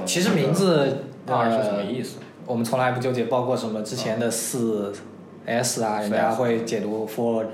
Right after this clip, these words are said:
Speaker 1: jobs 啊，
Speaker 2: <laughs>
Speaker 1: 对啊。其实也许在内部它就是，就，就是这么定了，
Speaker 2: 代号是吧？
Speaker 1: 对啊。
Speaker 2: 嗯，这个也许吧，maybe，但反正是
Speaker 1: 所以我，我可能这两天在社交网上，网络上看到的很多的，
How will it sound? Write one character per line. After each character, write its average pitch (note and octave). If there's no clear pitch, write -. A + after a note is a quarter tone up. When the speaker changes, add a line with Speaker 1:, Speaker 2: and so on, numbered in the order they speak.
Speaker 1:
jobs A#2
啊， E3+
Speaker 2:
<laughs> -
Speaker 1:
对 F3
啊。 -
其 -
实 D3
也 C#3+
许 F3
在 D3+
内 D#3+
部 D3
它 -
就 B3
是， A2
就， -
就 E3
是 D#3+
这 E3
么 D3+
定 A#2+
了， B2+
Speaker 2:
代 A#2
号 G#2
是 G2
吧？ F#2+
Speaker 1:
对 A#2
啊。 G#2+
Speaker 2:
嗯， F#2+
这 C3
个 G2
也 F2+
许 -
吧， -
maybe， A#2+
但 C3
反 -
正 B2
是 B2
Speaker 1:
所 G3+
以 B3+
我， A#2+
我 A2+
可 C3
能 B2
这 D#3+
两 B2+
天 C3+
在 C3
社 C3
交 B2+
网 A2+
上， B2
网 A2+
络 A#2+
上 B2
看 C3+
到 B2
的 A#2+
很 A#2
多 A#2+
的， A#2+